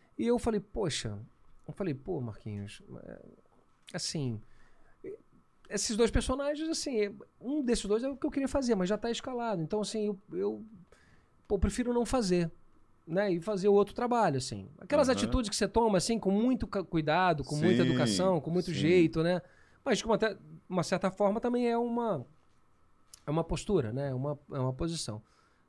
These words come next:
Speaker 1: E aí, não, e ele foi muito bacana comigo, né? O Chetman sempre foi um, um lorde, assim. E aí não fiz. Aí fui pra Nova York e tudo, não sei o que. Aí a novela começou e tal. Aí no meio da novela,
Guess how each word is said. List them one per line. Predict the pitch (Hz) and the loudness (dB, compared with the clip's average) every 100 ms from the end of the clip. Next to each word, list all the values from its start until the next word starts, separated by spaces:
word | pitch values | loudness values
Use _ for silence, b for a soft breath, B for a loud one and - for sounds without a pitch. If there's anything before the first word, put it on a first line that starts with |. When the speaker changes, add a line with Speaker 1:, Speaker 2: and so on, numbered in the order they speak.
| - | -6
Speaker 1:
E | 151 | -4
aí, | 151 147 165 190 - | -2 -2 -4 -6 -8
não, | 151 165 180 185 202 | -4 -2 -2 -4 -4
e | 185 | 0
ele | 190 180 | 0 0
foi | - 190 | 0 0
muito | 165 170 196 202 160 | 2 4 4 4 0
bacana | 131 151 127 | 0 0 -2
comigo, | 117 110 98 | -2 -6 -6
né? | 107 110 | -8 -8
O | 107 | -10
Chetman | 104 143 135 139 | -8 -8 -6 -8
sempre | - 165 - | -6 -6 -6
foi | 151 | -6
um, | 143 131 117 107 - - - - _ _ - - | -4 -6 -8 -14 -20 -20 -20 -20 _ _ -20 -18
um | 107 110 | -10 -6
lorde, | 104 92 98 92 | -6 -6 -10 -12
assim. | - - - b b b b b b - | -14 -16 -20 b b b b b b 0
E | 170 | 4
aí | |
não | 175 220 | 4 2
fiz. | - 170 - - - | -2 -6 -8 -12 -6
Aí | 156 | -4
fui | 135 | -2
pra | 127 | 0
Nova | 175 202 | 0 -2
York | 220 214 220 | -2 -4 -6
e | |
tudo, | - 196 | -6 -4
não | |
sei | 202 | -4
o | 190 | -4
que. | |
Aí | 190 | -2
a | 196 | 0
novela | 180 139 | 2 0
começou | 139 175 190 - 208 220 | -2 -2 -4 -2 -4 -4
e | |
tal. | 214 196 208 b b b b | -4 -4 -4 b b b b
Aí | 151 247 | -2 2
no | 240 220 | 4 4
meio | 180 214 226 | 6 4 4
da | 220 | 2
novela, | 208 147 156 175 190 | 2 2 2 4 2